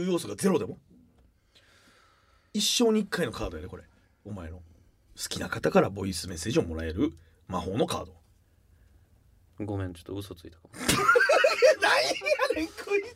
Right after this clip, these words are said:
Speaker 1: つ。
Speaker 2: ゼロはちょっとさすがに寂しいかもな。
Speaker 1: 言ったよ、お前。
Speaker 2: まあ、だからさ、
Speaker 1: ほんま、
Speaker 2: こう、挨拶、
Speaker 1: 告知オンリーでいいって。
Speaker 2: 挨拶でいいわ、挨拶。
Speaker 1: あ、挨拶？
Speaker 2: 坂本さん、こんにちは、中谷さんこんにちは。
Speaker 1: うん。
Speaker 2: えー、な-、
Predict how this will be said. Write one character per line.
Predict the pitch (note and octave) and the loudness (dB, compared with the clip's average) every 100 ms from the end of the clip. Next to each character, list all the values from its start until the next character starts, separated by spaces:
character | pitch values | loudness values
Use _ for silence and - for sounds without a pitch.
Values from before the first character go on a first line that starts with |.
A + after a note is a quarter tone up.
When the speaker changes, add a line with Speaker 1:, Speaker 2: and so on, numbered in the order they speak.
| - | -10
Speaker 1:
つ。 | - - D#4+ | -8 -6 0
Speaker 2:
ゼ | F3 | 4
ロ | F3+ | 6
は | A#2 A2 | 6 2
ち | A#2+ | -6
ょ | |
っ | |
と | G#2+ | -10
さ | F#2+ F#2+ - A#2 | -12 -12 -8 -6
す | B2+ | -2
が | B2 | -2
に | |
寂 | A2+ C3+ B2+ | -2 -6 -8
し | |
い | G#2+ | -10
か | F#2+ | -10
も | |
な。 | F3+ | -2
Speaker 1:
言 | B3+ | -2
っ | - - | -2 -2
た | A#4+ | 4
よ、 | B4+ F#3 | 4 4
お | |
前。 | E3+ D#3+ | 2 2
Speaker 2:
ま | D3 | 4
あ、 | |
だ | C3+ | 6
か | C3+ | 6
ら | D#3+ | 4
さ、 | - | 0
Speaker 1:
ほ | F#3+ | 2
ん | |
ま、 | |
Speaker 2:
こ | F#3 | 4
う、 | |
挨 | C4 | 4
拶、 | D4 | 4
Speaker 1:
告 | D4 | 2
知 | - | 4
オ | A#3 | 4
ン | C#4 | 4
リ | |
ー | E4 | 4
で | |
い | B3+ | 2
い | |
っ | F#3+ | 4
て。 | |
Speaker 2:
挨 | |
拶 | |
で | E3 | 4
い | |
い | |
わ、 | D3 D3 | 4 2
挨 | |
拶。 | C#3+ A2+ - - _ _ | 0 -4 -12 -20 _ _
Speaker 1:
あ、 | - - - _ _ _ _ _ - | -4 -4 -14 _ _ _ _ _ -2
挨 | E4+ C5+ G#4+ D4 | 0 0 -2 -4
拶？ | - F#2 - - | -6 -14 -18 -12
Speaker 2:
坂 | C3+ D#3 | -8 -6
本 | C#3+ | -6
さ | C#3+ G3+ | -4 -6
ん、 | |
こ | F#3 B2+ | -4 -8
ん | |
に | A2 | -8
ち | G#2+ | -2
は、 | C#3+ - _ - | -2 -2 _ -14
中 | A2 | -12
谷 | G#2 G2 | -12 -4
さ | F3+ | -4
ん | F3 | -2
こ | A2 | -6
ん | G2 | -6
に | F#2 | -4
ち | A2 | -2
は。 | D3 A#2+ | -2 -2
Speaker 1:
う | |
ん。 | A#2 G#2 | -4 -4
Speaker 2:
え | F#2+ | -6
ー、 | F2+ F2+ F2+ - - F#2 F2+ F2+ - | -8 -14 -18 -20 -20 -16 -16 -14 -16
な-、 | - | -16